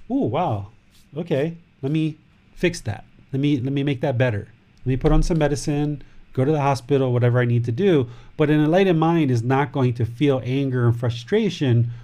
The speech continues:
when that physical pain occurs. That's the difference between an unenlightened mind and an enlightened mind. The pain's still gonna be there.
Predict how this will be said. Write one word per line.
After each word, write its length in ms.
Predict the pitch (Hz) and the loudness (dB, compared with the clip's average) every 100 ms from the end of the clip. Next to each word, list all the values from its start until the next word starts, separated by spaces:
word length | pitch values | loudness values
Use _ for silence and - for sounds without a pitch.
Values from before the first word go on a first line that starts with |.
| - - | -20 -10
when 400 | 135 156 175 165 | 2 4 4 4
that 320 | 147 135 110 - - - - | 2 0 -2 -8 -20 -20 -20
physical 640 | - - 170 170 165 151 | -4 2 2 2 0 -2
pain 360 | 131 147 139 135 | -2 -2 0 0
occurs. 880 | 120 - 139 127 104 101 104 - - _ _ _ _ _ _ | 0 -2 -2 0 -2 -4 -12 -14 -20 _ _ _ _ _ _
That's 240 | 143 151 | -2 -2
the 100 | - | -2
difference 500 | 131 139 170 160 120 | 0 0 0 -2 -2
between 520 | 117 120 - 139 127 120 - - | -4 -8 -4 -2 -2 -4 -12 -4
an 140 | 123 | -2
unenlightened 580 | 120 151 139 139 127 123 | 0 0 0 0 0 0
mind 340 | 120 117 117 | 2 4 4
and 120 | 117 127 | 2 -2
an 100 | 135 | -2
enlightened 400 | 156 208 180 120 | 0 0 2 0
mind. 300 | 107 98 92 - _ _ - | 0 -2 -8 -16 _ _ -8
The 80 | |
pain's 460 | 120 - 208 247 196 | -8 -2 0 0 -2
still 200 | - 190 | -2 -2
gonna 220 | 175 160 | 0 0
be 180 | 147 180 | 0 -2
there. 280 | 127 101 | -2 -4